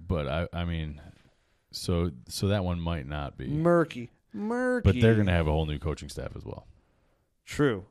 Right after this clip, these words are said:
Speaker 2: I'm not even asked the crystal balls for that.
Speaker 1: You don't
Speaker 2: That's,
Speaker 1: need to. They're,
Speaker 2: that's as clear as day.
Speaker 1: that's gonna
Speaker 2: Right?
Speaker 1: be a new one. Yep.
Speaker 2: Um, Baltimore?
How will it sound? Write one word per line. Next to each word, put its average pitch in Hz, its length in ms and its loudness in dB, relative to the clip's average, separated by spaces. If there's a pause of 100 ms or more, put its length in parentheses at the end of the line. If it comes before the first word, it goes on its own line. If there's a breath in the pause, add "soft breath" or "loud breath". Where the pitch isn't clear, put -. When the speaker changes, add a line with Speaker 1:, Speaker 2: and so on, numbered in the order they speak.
(960)
Speaker 2:
I'm 143 140 -2
not 165 80 2
even 131 160 -2 (100)
asked 110 260 -6
the - 60 -12
crystal 101 260 -14
balls 95 240 -6
for - 100 -8
that. 95 120 -2
Speaker 1:
You 117 80 6
don't 107 140 4
Speaker 2:
That's, 85 120 0
Speaker 1:
need 71 160 -2
to. 69 280 -4
They're, 73 180 -4
Speaker 2:
that's 139 180 2
as 135 100 -2
clear 117 320 -2
as 92 140 -10
day. 85 320 -12
Speaker 1:
that's - 220 -8
gonna 67 160 -8
Speaker 2:
Right? 107 180 -6
Speaker 1:
be 58 60 -12
a 50 40 -12
new 52 60 -12
one. 52 160 -16 (220)
Yep. 82 120 -2
Speaker 2:
Um, 113 420 -2 (800)
Baltimore? 135 580 2